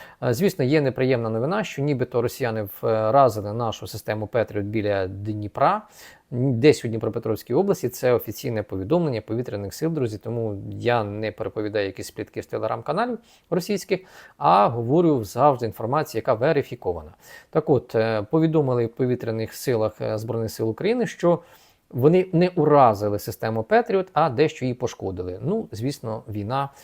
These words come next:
е, річ така не дуже вдячна, тому там ніякої катастрофи, в принципі, немає. Наступний пункт, запит, який ми пропонуємо нашим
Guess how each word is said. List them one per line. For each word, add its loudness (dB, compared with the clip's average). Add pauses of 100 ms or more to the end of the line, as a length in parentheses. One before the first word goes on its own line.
(280)
е, -2 (160)
річ 0
така 0
не 2
дуже 2
вдячна, -6
тому 0
там 0
ніякої 0
катастрофи, -2
в -2
принципі, -2
немає. -8 (600)
Наступний 2
пункт, -2
запит, 2
який -2
ми 0
пропонуємо 0
нашим -4